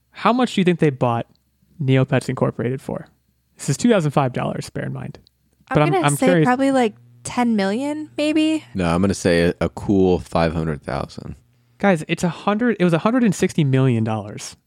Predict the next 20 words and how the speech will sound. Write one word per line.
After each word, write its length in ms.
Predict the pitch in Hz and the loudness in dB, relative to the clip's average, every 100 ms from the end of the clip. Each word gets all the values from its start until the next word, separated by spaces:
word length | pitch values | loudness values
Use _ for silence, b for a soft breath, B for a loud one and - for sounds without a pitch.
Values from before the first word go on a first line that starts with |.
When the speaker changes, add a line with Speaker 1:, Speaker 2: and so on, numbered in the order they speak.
| - | -2
Speaker 1:
Like, 160 | 147 139 | 0 2
this 160 | 185 | 2
was, 100 | 196 | 2
Speaker 2:
Really? 300 | 339 320 226 | 4 4 2
Speaker 1:
at 80 | 180 | 2
one 140 | 214 | 0
point, 380 | 220 214 170 147 | 2 2 2 2
this 200 | 196 202 | 0 2
was 180 | 202 160 | 0 0
a 160 | 147 117 | 0 -2
giant. 720 | 120 143 113 113 - - - - _ _ - | -2 -2 -2 -4 -10 -14 -18 -20 _ _ 0
This 220 | 175 180 | 2 4
was, 160 | 170 160 | 2 2
I 80 | |
mean, 220 | 156 151 160 | 2 2 0
'cause 220 | - 202 | 0 0
it, 100 | 208 | 0
again, 320 | 214 220 165 | 0 0 2
this 160 | 139 202 | 0 2
was 240 | 233 185 | 0 0